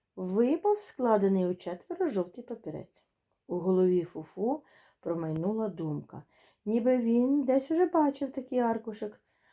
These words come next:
Фуфу напружив пам'ять. Ні, цей папір ані трохи не скидався на ті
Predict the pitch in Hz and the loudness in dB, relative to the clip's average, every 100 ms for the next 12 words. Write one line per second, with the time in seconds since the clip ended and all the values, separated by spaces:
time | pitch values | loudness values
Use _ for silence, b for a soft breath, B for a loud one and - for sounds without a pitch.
0 | _ - 302 415 311 254 254 269 277 285 | _ -4 4 6 8 4 2 2 2 0
1 | - 185 175 170 _ _ _ _ - 233 | 0 -4 -4 -12 _ _ _ _ -6 0
2 | 240 190 - _ _ _ _ _ - 220 | 2 0 -6 _ _ _ _ _ -6 -4
3 | 214 196 - 208 233 214 208 190 180 170 | -2 -4 2 0 0 -2 0 -2 -4 -6
4 | 170 226 202 196 190 180 170 165 170 170 | -4 -4 -4 -4 -8 -4 -4 -4 -8 -8
5 | 165 - 180 160 | -10 -4 -4 -4